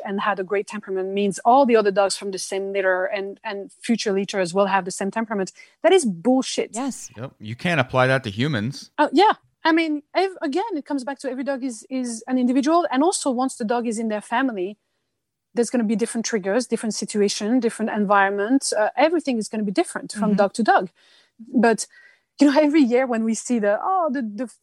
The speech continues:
Speaker 1: number one dog of, uh, in the United States is the Golden Retriever.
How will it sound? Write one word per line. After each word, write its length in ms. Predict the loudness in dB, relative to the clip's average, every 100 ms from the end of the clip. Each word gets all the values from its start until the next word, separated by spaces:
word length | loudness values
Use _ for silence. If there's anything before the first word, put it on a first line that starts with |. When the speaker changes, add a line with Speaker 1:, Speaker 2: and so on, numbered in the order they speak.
| -2
Speaker 1:
number 420 | 0 2 2 4
one 300 | 2 2 4
dog 260 | 4 2 0
of, 300 | -4 -6 -8
uh, 140 | -8 -6
in 280 | -6 -4 -4
the 100 | -2
United 400 | -2 -2 -2 -6
States 360 | -8 -2 -2 -2
is 140 | -6
the 80 | -2
Golden 340 | 0 2 2 0
Retriever. 600 | 0 2 4 2 0